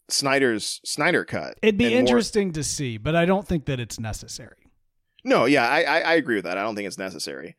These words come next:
Speaker 1: But, um, you know, it's just, I ju-, I just, yeah, like, you ha-, you have these directors, and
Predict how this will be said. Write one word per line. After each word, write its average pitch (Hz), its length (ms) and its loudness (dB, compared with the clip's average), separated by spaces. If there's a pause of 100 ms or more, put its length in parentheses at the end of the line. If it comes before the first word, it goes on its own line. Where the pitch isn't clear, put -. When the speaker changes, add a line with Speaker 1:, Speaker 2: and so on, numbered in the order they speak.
(380)
Speaker 1:
But, 110 300 2
um, 101 460 -2
you 123 140 -4
know, 95 200 -2
it's - 240 -6
just, - 400 -2 (960)
I 113 80 -2
ju-, 113 220 -4
I 117 100 -6
just, 117 280 -8
yeah, 101 220 -2
like, 95 320 -8
you 107 160 -8
ha-, 110 140 -10
you 117 160 -8
have 131 200 -6
these 110 400 -8 (1000)
directors, 101 800 -4 (420)
and 104 260 -8